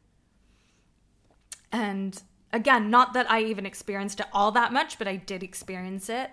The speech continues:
And just, like, people thinking, I guess, that that's okay. I think that definitely needs to change. And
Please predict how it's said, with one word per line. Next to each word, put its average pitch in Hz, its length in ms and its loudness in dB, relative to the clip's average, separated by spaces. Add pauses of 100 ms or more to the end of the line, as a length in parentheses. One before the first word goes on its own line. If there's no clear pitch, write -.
And 196 220 -6
just, 202 300 -6
like, 190 360 -6 (1600)
people 254 300 -4
thinking, 214 440 -4
I 190 80 -4
guess, 185 260 -4
that 202 220 -6 (360)
that's - 520 -6 (180)
okay. 180 840 -8 (1500)
I 214 120 0
think 202 320 -10 (100)
that 196 240 -4
definitely 185 340 -8
needs 180 240 -8
to 185 80 -14
change. 185 440 -10
And 175 160 -12